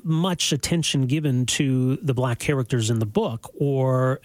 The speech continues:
acknowledging any role in, in black leaders in, in fighting back against segregation and, and these kinds of, these kinds of policies. Is, is, is that a, a weakness when it comes to, to using it as an educational tool?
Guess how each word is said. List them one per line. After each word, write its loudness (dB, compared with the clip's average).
acknowledging 0
any 0
role 0
in, 0
in 0
black -2
leaders 0
in, 0
in -2
fighting -2
back -2
against -4
segregation -2
and, -4
and -2
these -2
kinds -2
of, -4
these -2
kinds -2
of -6
policies. -4
Is, -2
is, -4
is -2
that -2
a, -2
a 2
weakness -2
when 0
it -2
comes -2
to, 0
to -2
using 0
it 0
as 0
an 0
educational -4
tool? -6